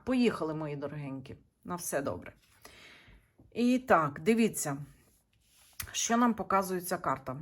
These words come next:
Якщо її запитати, так чи ні, так. Але ви бачите, ваша доля, ваша доля, вона десь є, вона десь ходить. От десь вона є, але вона не з вами.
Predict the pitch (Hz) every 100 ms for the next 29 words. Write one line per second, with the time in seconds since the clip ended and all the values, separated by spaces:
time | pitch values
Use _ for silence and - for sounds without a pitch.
0 | 160 - - 170 202 - 339 277 208 254
1 | - - 214 233 220 170 180 175 185 -
2 | 240 240 294 220 147 - - _ _ _
3 | _ _ _ _ 226 233 226 220 277 311
4 | 254 185 170 185 180 240 - 214 185 247
5 | 339 220 117 - _ - - 196 214 226
6 | 196 196 156 151 202 311 311 277 180 151
7 | 131 147 190 226 247 269 - 185 156 110
8 | - - _ _ _ _ - 208 294 285
9 | 262 262 220 185 147 165 208 233 240 233
10 | 202 190 160 110 -